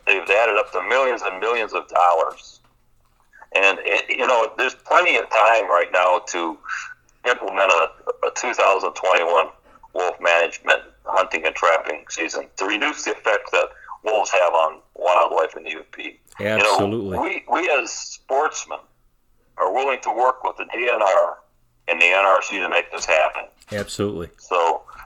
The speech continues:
Speaker 1: you know, you know, we, we, I wanna consider ourselves a partner, not an adversary on this issue, 'cause,
Speaker 2: Yeah,
Speaker 1: you know,
Speaker 2: absolutely.
Speaker 1: we need each other to get the job done.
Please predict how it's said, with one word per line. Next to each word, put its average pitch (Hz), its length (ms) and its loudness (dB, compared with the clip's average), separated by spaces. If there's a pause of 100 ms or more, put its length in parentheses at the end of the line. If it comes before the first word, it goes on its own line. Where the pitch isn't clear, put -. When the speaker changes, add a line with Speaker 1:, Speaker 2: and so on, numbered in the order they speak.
(160)
Speaker 1:
you 92 100 2
know, 92 120 0
you 101 140 -2
know, 101 160 2
we, 147 180 0
we, - 240 -2
I - 260 4
wanna 139 220 4
consider 113 360 -4
ourselves 104 640 0
a - 60 -2
partner, - 600 2 (880)
not 90 340 4
an 95 100 -2
adversary 92 760 2
on 82 160 0
this 85 160 -4
issue, - 320 -2 (100)
'cause, - 460 -6
Speaker 2:
Yeah, - 60 -10
Speaker 1:
you - 40 0
know, 80 200 4
Speaker 2:
absolutely. 85 480 -6
Speaker 1:
we 107 80 -4
need 139 180 2
each - 240 4
other 110 240 4
to 98 80 -6
get - 180 -6
the 98 80 -10
job 90 400 2
done. - 180 -4